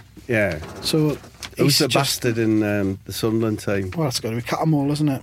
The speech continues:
Speaker 1: All right. Who's the... oh, I'm just checking out whether this is true. I've just blurted them out. Who's the bastard in, um, the Man United team?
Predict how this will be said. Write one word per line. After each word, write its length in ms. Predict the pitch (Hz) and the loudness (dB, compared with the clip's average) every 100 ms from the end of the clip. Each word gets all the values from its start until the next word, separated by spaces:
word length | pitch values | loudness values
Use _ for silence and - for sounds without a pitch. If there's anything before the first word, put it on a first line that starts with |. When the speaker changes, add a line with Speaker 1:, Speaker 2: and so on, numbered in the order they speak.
| - | -4
Speaker 1:
All 140 | 92 104 | -2 0
right. 160 | 117 | 2
Who's 220 | 120 117 | 0 0
the... 80 | 113 | 2
oh, 160 | 123 131 | 0 2
I'm 160 | 127 117 | 0 0
just 180 | 147 | -2
checking 340 | - 147 - 123 | 0 0 2 2
out 160 | 151 | 2
whether 260 | 104 110 113 | 2 2 0
this 180 | 107 110 | 0 -2
is 80 | - | -2
true. 200 | 143 117 | 0 0
I've 80 | |
just 180 | 101 95 | -2 -2
blurted 220 | 117 107 | 0 2
them 60 | 110 | 2
out. 140 | 101 | 0
Who's 220 | 120 123 117 | 0 0 0
the 80 | |
bastard 560 | 101 123 - - 101 95 | -2 -2 -2 -4 -4 -2
in, 340 | 78 101 98 98 | 0 0 2 0
um, 320 | 95 95 90 | 0 -2 -2
the 120 | 92 | 0
Man 160 | 101 101 | 0 2
United 300 | 110 95 85 | 0 0 -4
team? 300 | 85 80 | -4 -6